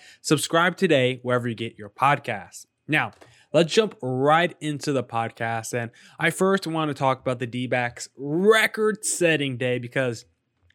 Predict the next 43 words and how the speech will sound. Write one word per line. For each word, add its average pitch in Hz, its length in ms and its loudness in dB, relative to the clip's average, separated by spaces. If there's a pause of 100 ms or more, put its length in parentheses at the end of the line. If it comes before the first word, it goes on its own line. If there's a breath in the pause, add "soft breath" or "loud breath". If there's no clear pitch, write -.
(260)
I'm 165 140 0
sure 214 280 6
you 202 120 2
guys 139 280 4
have 120 140 -6
heard 113 300 -4 (400 soft breath)
the 170 80 6
D-backs 185 560 2
now 127 400 2
are 151 160 4
the 135 240 2 (180 soft breath)
sole 247 640 6
proprietor, 151 880 2 (240)
the 143 60 -4
sole 170 220 2
proprietor. 139 760 -4 (200)
Uh, 170 360 -2
you 320 160 -8
know, 247 120 -2
that's 208 160 -6
probably 170 260 2
another 127 240 -2
word 117 180 -2
I 110 80 -4
struggle 110 320 -6
to 110 80 -12
say, 123 180 -2
but 123 200 -4
they're 185 220 2
the 170 240 -2
only 240 380 4
team 202 300 0
now 127 300 2 (260 loud breath)
in 180 100 0
a 190 80 4
hundred 214 680 -2
and 185 160 -4
twenty-five 226 1200 0
years 151 420 4
of 131 100 -2
Major 131 320 -2
League 117 180 -2
Baseball 143 560 2